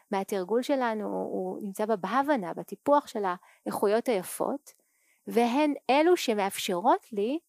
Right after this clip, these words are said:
לשמוט את מצבי התודעה הלא מיטיבים. אתם איתי? זאת אומרת, לפעמים אני רואה שכשאני שומטת ושומטת ושומטת את המחשבה הלא מיטיבה הזאת,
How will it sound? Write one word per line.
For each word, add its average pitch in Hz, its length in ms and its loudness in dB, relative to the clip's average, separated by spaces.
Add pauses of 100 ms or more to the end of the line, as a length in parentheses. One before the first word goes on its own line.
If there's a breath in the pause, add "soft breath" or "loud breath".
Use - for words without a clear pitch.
(640)
לשמוט 226 600 0
את 240 120 0
מצבי 202 300 -4
התודעה 247 360 -2
הלא 208 160 0
מיטיבים. 208 500 -8 (680)
אתם 190 140 -8
איתי? 262 320 -2
זאת - 100 -12
אומרת, 196 260 -6 (440 soft breath)
לפעמים 269 440 2
אני 254 160 2
רואה 220 320 6
שכשאני 208 360 -2
שומטת 233 720 0
ושומטת 208 880 -2
ושומטת 220 500 -4
את 214 60 -6
המחשבה 208 460 -4
הלא 196 140 -2
מיטיבה 190 440 -4
הזאת, 180 340 -4